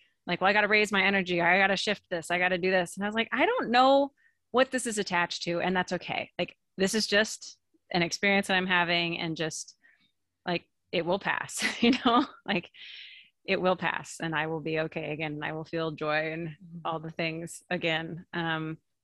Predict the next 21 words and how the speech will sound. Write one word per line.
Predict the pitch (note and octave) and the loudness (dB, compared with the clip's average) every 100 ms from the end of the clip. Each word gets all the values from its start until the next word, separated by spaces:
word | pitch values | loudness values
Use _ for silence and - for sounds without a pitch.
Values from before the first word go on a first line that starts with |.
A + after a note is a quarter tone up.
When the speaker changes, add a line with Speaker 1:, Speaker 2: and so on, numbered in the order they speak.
| - | -2
Speaker 1:
and | G3 | 2
that's | A#3+ - | 2 0
just | C#4 A#3+ | -4 2
made | A#3+ B3 | 2 4
it, | G3+ - _ _ _ _ _ _ _ - - _ - - | 0 -4 _ _ _ _ _ _ _ -20 -20 _ -12 -2
not | G3 G3 A#3 | 0 2 2
attaching | C#4 A3 G#3 A3+ - F#3+ F3 | 0 2 2 2 0 -4 -4
any | F#3 G#3 | -4 -2
meaning | F#3+ F#3+ F3+ E3+ D#3+ | -2 0 -2 -4 -4
to | F#3 F#3+ F#3 - | 0 2 2 0
<laughs> | |
anything | F#3 F3+ F#3 G3+ | -2 0 0 2
I'm | F#3+ F#3+ | 0 0
experiencing | F3+ F3 F3 F#3 G#3+ G#3+ | -4 -2 -2 -2 -2 -2
has | F#3 E3+ | -2 -2
really | E3+ E3+ E3 E3+ - _ _ _ _ _ _ _ _ - - - | 0 0 0 -4 -10 _ _ _ _ _ _ _ _ -12 -12 -8
made | F#3+ F3 | -10 -8
such | F3+ | -14
a | F3 | -10
big | E3+ F3 | -10 -10
difference. | F3 D#3+ D#3 - | -10 -12 -12 -18